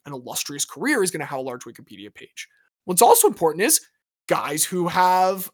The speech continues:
international careers outside of these five leagues. People who fight M L B in the court system, like Curt Flood, are gonna have large portions of their pages about that.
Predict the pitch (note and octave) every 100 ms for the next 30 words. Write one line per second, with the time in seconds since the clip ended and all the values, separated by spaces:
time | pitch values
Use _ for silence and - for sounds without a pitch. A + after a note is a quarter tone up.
0 | - A#3 C4+ C4 E4+ E4+ A3+ F3+ - C3+
1 | G2 - D#3+ E3+ - G3 C4 G#3 C#3+ -
2 | - C#3 B2+ A2+ - - _ _ _ _
3 | _ _ _ _ - B3+ B3 A#3+ G#3 A#3
4 | A#3 A#3 A#3 A3+ _ F3+ - A3 - G#3+
5 | A3 G#3 A3+ G3 G#3+ A3 - B3+ - -
6 | F#3+ - A#2 C3+ D#3+ G#3+ - - B3 A3+
7 | D3+ G3 D#3+ D#3+ D#3+ D#3+ - E3+ E3 D#3+
8 | D3+ - D#3+ D#3+ D3+ D#3 - G3 D#3